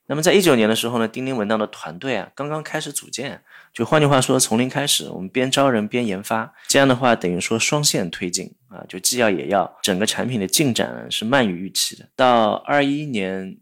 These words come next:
年初的时候，就是大概一年半前，就钉钉文档的月活用户大概在一百多万啊，就市场影响力也不大，这个确实是我们早期走过的一些弯路，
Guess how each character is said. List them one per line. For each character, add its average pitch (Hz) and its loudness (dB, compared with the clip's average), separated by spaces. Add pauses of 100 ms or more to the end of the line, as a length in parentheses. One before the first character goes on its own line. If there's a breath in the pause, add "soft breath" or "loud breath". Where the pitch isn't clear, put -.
年 87 -6
初 - -12
的 107 -6
时 - -10
候， - -14
就 - -12
是 - -6
大 92 -6
概 82 -4
一 101 -4
年 98 -4
半 98 -2
前， - -10
就 85 -14
钉 117 -2
钉 120 0
文 95 -2
档 107 2
的 95 2
月 113 2
活 - -4
用 98 -4
户 90 -12
大 104 -6
概 101 -6
在 95 -2
一 76 -4
百 82 -8
多 - -18
万 73 -14 (120)
啊， - -20
就 - -16
市 - -2
场 95 -4
影 80 -4
响 82 -2
力 82 -10
也 82 -12
不 82 -14
大， - -4
这 - -10
个 95 0
确 - -8
实 90 -6
是 92 -6
我 85 -6
们 80 -10
早 - -6
期 - -6
走 82 0
过 90 2
的 87 4
一 87 -6
些 - -2
弯 90 2
路， 98 0